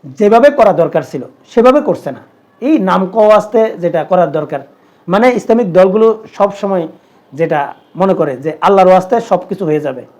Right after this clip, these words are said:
কারণ আল্লাহর ওয়াস্তে আল্লাহর দিকে চেয়ে, এ, তারা চলে আসবে, নিজে নিজেই বুঝে। ভাই,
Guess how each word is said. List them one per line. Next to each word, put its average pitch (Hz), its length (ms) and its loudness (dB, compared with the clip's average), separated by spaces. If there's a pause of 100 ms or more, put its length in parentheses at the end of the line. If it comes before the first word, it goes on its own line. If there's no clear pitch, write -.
(760)
কারণ 175 280 -2
আল্লাহর 185 260 4
ওয়াস্তে 185 300 4
আল্লাহর 190 360 0
দিকে 170 220 -6
চেয়ে, 180 380 -4 (580)
এ, 147 240 -10 (240)
তারা 156 300 -2 (120)
চলে 196 180 2
আসবে, 147 300 -4
নিজে 180 260 0
নিজেই 165 240 -2
বুঝে। 151 360 -6 (720)
ভাই, 165 220 0